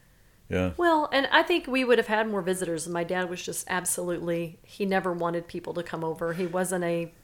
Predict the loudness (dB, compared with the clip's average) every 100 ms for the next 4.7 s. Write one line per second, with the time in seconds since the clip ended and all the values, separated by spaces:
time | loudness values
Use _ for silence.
0 | -20 _ -20 _ -20 -20 -20 _ -2 4
1 | 8 8 10 10 10 10 10 10 8 6
2 | -2 -4 -6 -4 -6 -2 2 6 8 8
3 | 8 8 8 6 4 6 6 6 6 6
4 | 6 10 12 12 8 2